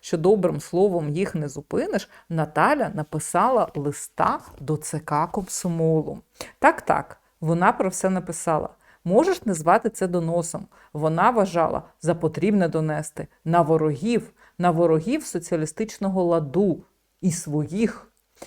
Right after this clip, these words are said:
І цей лист її до Ц К комсомолу, щоб ти знав, Гелюшко, став тим головним і основним документом, який викрив криваву змову і дав до рук Г П У найважливіший матеріал.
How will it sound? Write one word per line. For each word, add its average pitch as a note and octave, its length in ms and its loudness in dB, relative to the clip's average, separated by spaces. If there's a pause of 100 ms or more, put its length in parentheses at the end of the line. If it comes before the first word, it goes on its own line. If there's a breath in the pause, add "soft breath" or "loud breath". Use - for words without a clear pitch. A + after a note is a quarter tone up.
(120)
І F3 80 -2
цей F3+ 220 6
лист G#3+ 440 2
її F3 160 0
до D#3+ 140 -2
Ц E3+ 160 -2
К F3 140 2
комсомолу, E3 720 0
щоб D#3 160 -14
ти E3 100 -8
знав, D#3+ 280 -2
Гелюшко, D#3+ 540 -2 (220 loud breath)
став C#4+ 460 0
тим C#4 300 0
головним E3+ 540 0
і A#3 40 2
основним E3+ 500 0
документом, E3+ 640 -2 (260 loud breath)
який F#3+ 580 2
викрив E3+ 600 0
криваву E3+ 440 4
змову F3 580 2 (180 loud breath)
і E3 100 0
дав G3 340 6
до E3+ 100 0
рук F#3 260 -4
Г D#3+ 80 4
П D#3 180 -2
У B3 380 2 (160 loud breath)
найважливіший E3 720 0
матеріал. E3 540 -2